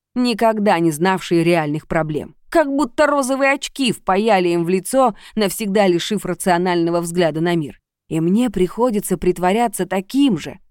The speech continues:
хотя я ненавижу обманывать. На что только не пойдешь ради достижения высшей цели. Кто оставил мне иной выбор? Кто? Иногда у меня так хорошо получалось изображать постепенное выздоровление, что я сам начинал в него верить.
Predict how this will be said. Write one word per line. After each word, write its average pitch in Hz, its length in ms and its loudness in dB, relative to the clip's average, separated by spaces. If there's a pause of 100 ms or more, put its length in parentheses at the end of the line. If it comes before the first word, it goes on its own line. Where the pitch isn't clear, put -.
(140)
хотя - 360 -6
я 170 220 0
ненавижу 196 720 0
обманывать. 147 640 -8 (320)
На - 100 -16
что - 240 -8
только 277 320 -6
не 254 160 2
пойдешь 233 640 -2
ради 165 260 -4
достижения 170 720 0
высшей 175 400 -2
цели. 151 480 -8 (320)
Кто 185 440 0
оставил 160 580 -2
мне 180 260 4
иной 180 240 2
выбор? 175 380 0
Кто? 226 460 2 (340)
Иногда 254 520 2
у 233 40 2
меня 226 260 0
так 254 260 -4
хорошо 214 380 -4
получалось 208 640 -2
изображать 214 520 0
постепенное 208 640 -2
выздоровление, 214 760 0
что 220 180 -4
я 247 140 2
сам 330 320 0
начинал 277 440 0
в 214 60 -2
него 220 220 2
верить. 185 480 -2